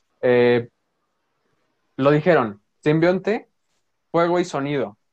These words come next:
Le dieron tres minutos de puro sonido y después lo explotaron y lo quemaron. ¿Cómo quieren que salga? O sea, no lo pudieron extinguir más.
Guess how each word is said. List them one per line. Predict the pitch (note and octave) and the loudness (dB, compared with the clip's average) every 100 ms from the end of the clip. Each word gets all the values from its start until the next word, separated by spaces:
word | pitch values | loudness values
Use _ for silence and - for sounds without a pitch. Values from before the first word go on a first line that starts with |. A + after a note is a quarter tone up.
| _ _ _ _ _ _ _ - | _ _ _ _ _ _ _ -6
Le | E3+ F3 | -2 0
dieron | G#3 A#3 A#3 | 2 2 0
tres | A3 G#3+ G#3 | 0 -2 -2
minutos | G3+ F#3+ G3 G#3 | -6 -6 -6 -6
de | E3+ | -4
puro | D#3 F#3+ A3 | -6 -6 -6
sonido | - D#3 C#3+ E3+ E3 A3+ _ _ _ _ | -6 -8 -8 -8 -8 -12 _ _ _ _
y | F#3 | -6
después | E3 E3+ F#3 F#3+ | -4 -2 0 0
lo | F#3+ | 0
explotaron | F#3+ - D3 C#3+ C#3 A#2+ - | -4 -6 -4 -4 -4 -8 -12
y | C3+ | -8
lo | C3+ | -8
quemaron. | C#3 C#3 B2+ G#2+ G#2 _ _ _ _ _ _ _ _ _ _ _ | -6 -6 -6 -8 -16 _ _ _ _ _ _ _ _ _ _ _
¿Cómo | A3 A3 | -2 -2
quieren | A#3+ A#3+ A#3 | 0 0 0
que | |
salga? | E3 F3+ G3 E3+ D3 _ _ | -2 0 -2 -6 -14 _ _
O | |
sea, | - F3 F3 _ - | -6 -6 -6 _ -8
no | F#3 | -4
lo | A3+ | -4
pudieron | F#3+ G#3 G3 | -4 -6 -6
extinguir | - - D#3+ D#3+ E3+ | -10 -10 -8 -8 -8
más. | F3+ F3 E3+ - | -8 -8 -12 -20